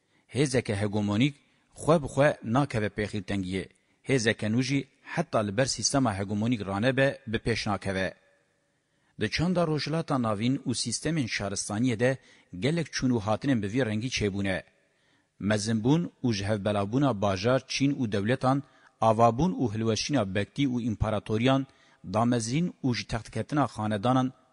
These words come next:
timî bi van pêxîtengiyên navend û dewrûberê ve girêdayî pêk hatine. Ji bo em dîrokê rast bixwînin, divê em li diyalektika di bingehê van pêvajoyan hemûyan de rast serwext bibin.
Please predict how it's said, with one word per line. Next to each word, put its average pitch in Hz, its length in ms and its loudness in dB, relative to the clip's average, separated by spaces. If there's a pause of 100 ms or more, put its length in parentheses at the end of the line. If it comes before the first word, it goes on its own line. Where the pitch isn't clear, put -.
(120)
timî 131 300 0
bi 110 100 -2
van 127 200 4
pêxîtengiyên 110 720 -2
navend 101 320 0
û 127 180 -6
dewrûberê 104 460 0
ve 117 80 2
girêdayî 101 420 -2
pêk 101 240 -4
hatine. 95 420 -2 (880)
Ji 98 200 -4
bo 131 160 4
em 143 160 2 (100)
dîrokê 123 440 2
rast 113 340 0
bixwînin, 120 480 0 (340)
divê 110 220 -2 (120)
em 117 140 2
li 95 120 -4
diyalektika 104 720 -2
di 92 40 -6
bingehê 104 440 0
van 127 160 2
pêvajoyan 104 600 -2
hemûyan 117 380 2
de 120 100 6 (400)
rast 110 260 4
serwext 95 320 -2
bibin. 95 300 -4